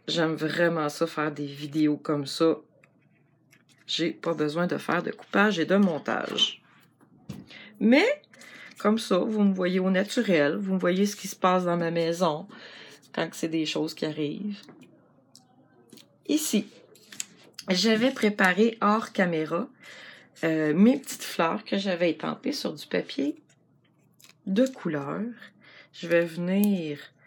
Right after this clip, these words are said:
compléter ma carte. Pas ma carte, mais mon, mon,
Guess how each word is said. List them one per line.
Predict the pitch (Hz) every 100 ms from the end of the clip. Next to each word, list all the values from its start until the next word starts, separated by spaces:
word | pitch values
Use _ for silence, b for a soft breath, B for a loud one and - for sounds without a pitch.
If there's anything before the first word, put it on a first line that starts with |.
| b _
compléter | - 262 269 190 160 - 208
ma | 208 196
carte. | - - 180 202 - _ _ _ B B B B -
Pas | 254
ma | 226 196
carte, | - 247
mais | 190
mon, | 170 165 160 -
mon, | 170 165 156 147 -